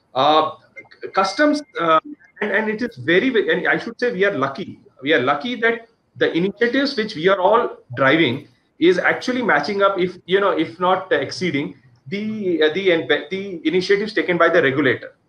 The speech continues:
See, at the end of the day, uh, the customs are the gate, are the, I, I should say, the controllers of the, you know, borders. You know, every goods comes and goes under their authority. So while, while they have developed an excellent system, and in three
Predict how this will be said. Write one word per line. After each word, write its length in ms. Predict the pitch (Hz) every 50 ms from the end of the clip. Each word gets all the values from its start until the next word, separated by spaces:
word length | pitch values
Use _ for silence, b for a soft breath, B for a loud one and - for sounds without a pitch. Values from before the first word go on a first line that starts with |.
| _ _ _ _ _ _
See, 140 | - - 196
at 120 | 180 175 175
the 80 | 180
end 140 | 170 202 202
of 100 | 233 233
the 200 | 233 226 - - _ _
day, 260 | - 202 226 247 233 185 - - - _ -
uh, 360 | 147 143 143 143 139 131 - - - - _ -
the 80 | 165 170
customs 420 | - 147 143 - - 208 220 226 - - -
are 220 | 147 156 165 160
the 100 | 170 208
gate, 460 | 170 131 113 139 156 160 156 - - -
are 200 | 135 147 160 180 -
the, 200 | 208 214 208 - 139
I, 300 | 147 151 147 147 151 151
I 60 | 156
should 160 | 151 175 170
say, 100 | - 180 -
the 120 | 180 190 185
controllers 500 | - 156 151 151 160 160 175 180 170 180
of 160 | 170 160 165
the, 120 | 185 185
you 280 | 180 175 160 151 151 151
know, 80 | 156 139
borders. 540 | 120 123 120 120 107 104 - - - - _
You 100 | - 143
know, 40 | 147 -
every 260 | 165 185 185 220 214
goods 260 | - 185 202 196 -
comes 340 | - - 156 156 175 180 - 180
and 120 | 175 170
goes 300 | - 156 156 175 165 160
under 260 | 147 139 139 151 156 151
their 220 | 139 139 151 143
authority. 400 | 127 - - 107 110 110 - _ _ _ _ _ _ _ _ _ _ _
So 120 | - 165
while, 260 | 143 156 180 220 233 - - - - -
while 260 | 147 151 180 202 202
they 60 | 190
have 160 | 190 202 196 202
developed 380 | 196 - 160 190 202 196 -
an 120 | 196 180 160
excellent 400 | 160 - - - 254 254 247 -
system, 380 | - 165 - - 156 143 139
and 120 | 143 143 139
in 60 | 135
three 560 | - _ _ _ _ _ _ _ _ _